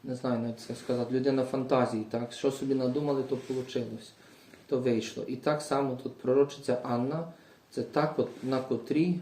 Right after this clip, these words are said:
всі ці пророцтва збулись, бо вона розказувала про Бога і його сама побачила. Ось так про нашу бабцю Ганю сьогодні розказують. Добре, ще щось ви скажіть.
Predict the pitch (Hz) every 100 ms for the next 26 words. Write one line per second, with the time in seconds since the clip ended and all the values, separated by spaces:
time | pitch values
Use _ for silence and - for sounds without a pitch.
0 | - - 156 156 139 131 131 120 123 123
1 | - 123 113 113 131 120 113 113 - 120
2 | 123 147 160 - - - - 123 - 131
3 | 123 117 117 120 127 180 196 165 147 131
4 | 123 127 123 - 123 117 120 - - 123
5 | - - - - - - - - - -
6 | 127 113 - 143 143 - - - 135 120
7 | 123 - 127 117 - - - 135 113 -
8 | 120 120 123 123 - 117 113 110 110 113
9 | - - 101 - - - - - - -
10 | - - - - 131 127 123 113 - -
11 | - - - 123 131 - 131 123 - -
12 | 117 110 -